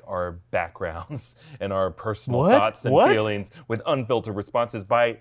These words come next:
Speaker 1: joining our
Speaker 2: Oh,
Speaker 1: Discord
Speaker 2: right.
Speaker 1: server.
Speaker 2: That's true.
Speaker 1: That is, like, really the best way to get to the heart <laughs> of, of either of us. Uh,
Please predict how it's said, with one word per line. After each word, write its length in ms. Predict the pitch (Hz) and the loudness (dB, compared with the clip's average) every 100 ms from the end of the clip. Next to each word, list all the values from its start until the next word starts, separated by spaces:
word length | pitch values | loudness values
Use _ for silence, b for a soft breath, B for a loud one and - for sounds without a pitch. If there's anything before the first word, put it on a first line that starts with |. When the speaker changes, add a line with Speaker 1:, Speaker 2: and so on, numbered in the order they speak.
| 107 | -10
Speaker 1:
joining 340 | 95 139 143 | -6 -4 -2
our 140 | 131 113 | -4 -4
Speaker 2:
Oh, 100 | 98 | -2
Speaker 1:
Discord 480 | 104 104 101 110 98 | -2 -2 0 0 0
Speaker 2:
right. 80 | |
Speaker 1:
server. 380 | 104 101 98 95 - | -2 0 0 -2 -6
Speaker 2:
That's 140 | 123 | -12
true. 160 | - 170 | 0 2
Speaker 1:
That 100 | 143 | 2
is, 120 | 139 | 0
like, 200 | 160 139 | 0 0
really 220 | 113 127 | 0 0
the 100 | 113 | 0
best 260 | 98 98 - | 0 -2 -2
way 140 | 104 | -4
to 140 | 90 98 | -4 -8
get 280 | 92 95 - | -8 -8 -10
to 260 | - 95 90 | -14 -12 -10
the 100 | 90 | -8
heart 300 | 95 90 87 | -6 -6 -6
<laughs> 120 | 92 | -8
of, 140 | 117 - | -10 -10
of 300 | 101 107 90 | -12 -10 -10
either 240 | 90 87 104 | -8 -4 -4
of 100 | 110 | -2
us. 220 | 131 - B B - | -4 -6 B B 0
Uh, 340 | 113 107 107 | 2 4 2